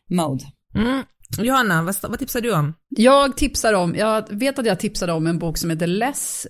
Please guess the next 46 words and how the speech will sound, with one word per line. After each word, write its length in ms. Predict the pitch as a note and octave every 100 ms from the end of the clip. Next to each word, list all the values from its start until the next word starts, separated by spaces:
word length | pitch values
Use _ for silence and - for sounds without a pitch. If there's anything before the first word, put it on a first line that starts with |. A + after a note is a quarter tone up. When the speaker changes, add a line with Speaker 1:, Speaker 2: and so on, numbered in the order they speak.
| -
Speaker 3:
f-, 240 | - G3+ -
eh, 220 | E3 D#3
typ 180 | - E3+
i 20 |
somras, 440 | - E3+ D#3 E3 -
för 80 |
då 80 | F#3
läste 320 | E3+ D#3+ D#3+
jag 80 | D#3+
den. 220 | D#3+ G3+ -
Nu 200 | G#3 G#3+
läser 260 | G#3+ G3+
jag 80 | G3
uppföljaren 580 | F#3+ - C4 C4+ A#3+ G#3
till 80 | D#3+
den 180 | D3+ D#3+
som 80 | E3+
heter 140 | E3
Less 320 | E3+ F3 -
is 300 | - F3 - -
Lost. 540 | D4+ - - - - -
Alltså 200 | G3 F#3+
det 100 | G3
handlar 280 | G#3 F#3+ G3+
om 120 | F3+
en 100 | E3
kille 300 | E3 E3 D3+
som 140 | D#3+
heter 260 | E3 D#3+ D3+
Less 300 | C#3+ - -
i 40 |
efternamn. 380 | D3+ - D#3+ D3 - - - - - - - - -
Eh, 240 | A3 F3
och 80 | G#3+
den 300 | A3+ G#3+ F#3+
är 100 | D3+
jättebra. 580 | C#3+ D3 - E3 C3 D3+ - - - -
För 80 | F#3+
att 60 | F3
han 140 | F3
som 100 | E3
Speaker 2:
Ah. 40 | F3
Speaker 3:
skriver, 360 | F3+ F3 E3
skriver 320 | D#3+ E3 D#3 D3
så 140 | D#3+
roligt. 500 | D3 D3 - - -